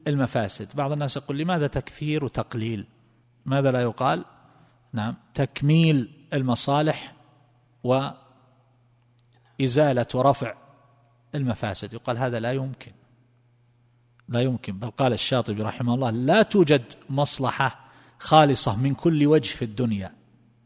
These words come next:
فسر ال-، طبعًا المصالح باللذات، قال: "حتى الصلاة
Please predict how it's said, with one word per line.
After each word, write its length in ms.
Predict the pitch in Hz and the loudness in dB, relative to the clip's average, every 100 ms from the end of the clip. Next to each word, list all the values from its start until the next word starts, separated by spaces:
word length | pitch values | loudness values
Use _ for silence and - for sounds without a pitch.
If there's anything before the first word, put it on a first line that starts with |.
| _ - | _ -12
فسر 440 | - 127 - 117 | -6 -4 -4 -4
ال-، 100 | 110 95 - - - _ | -4 -8 -18 -20 -20 _
طبعًا 260 | 131 117 120 | 0 4 6
المصالح 520 | 113 113 151 156 151 | 4 2 2 0 0
باللذات، 600 | 143 135 123 131 131 - - _ _ _ _ _ _ _ _ _ _ _ _ _ _ | 0 2 2 2 0 -4 -18 _ _ _ _ _ _ _ _ _ _ _ _ _ _
قال: 140 | 120 117 | -6 0
"حتى 280 | 202 - | 0 2
الصلاة 420 | 139 - 117 101 | 0 0 -4 -4